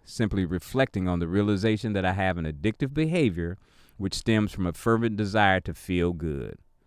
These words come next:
What's iron-, ironic about all of this is that I'm experiencing a significant degree of pleasure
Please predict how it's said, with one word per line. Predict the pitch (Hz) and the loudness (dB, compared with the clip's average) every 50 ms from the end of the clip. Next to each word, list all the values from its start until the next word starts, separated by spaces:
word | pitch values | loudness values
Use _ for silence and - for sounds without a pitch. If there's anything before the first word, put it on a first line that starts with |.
| _ _ - - - _ _ _ _ - | _ _ -20 -20 -20 _ _ _ _ -2
What's | 120 104 - - | 0 0 2 2
iron-, | 104 92 87 107 113 131 190 - - | 2 2 4 4 4 4 4 4 4
ironic | 110 107 107 104 98 113 147 233 277 269 147 | 4 4 4 4 4 4 4 4 4 2 0
about | 107 85 87 85 85 82 | 0 0 0 0 0 0
all | 80 80 80 | 0 -2 -2
of | 78 71 71 | -4 -6 -4
this | 78 82 87 98 - - - - _ - | -4 -4 -4 -4 -6 -12 -16 -18 _ -12
is | 82 78 | -10 -4
that | 82 101 101 101 | -2 0 2 2
I'm | 101 101 101 | 2 2 0
experiencing | 95 87 - - - 113 110 107 98 - 110 104 | -2 -4 -4 -2 -2 0 0 0 0 -2 -2 0
a | 101 95 | 0 -2
significant | - - 98 82 101 113 113 - 120 95 - 110 104 | -2 -4 -4 -2 0 0 0 0 -2 -4 -2 -2 -2
degree | 92 98 90 98 117 117 113 | -2 -4 -2 2 2 2 2
of | 113 - | 2 0
pleasure | - - 185 226 294 262 110 92 80 73 82 - | -4 -4 -2 0 0 0 0 -2 -2 -4 -6 -8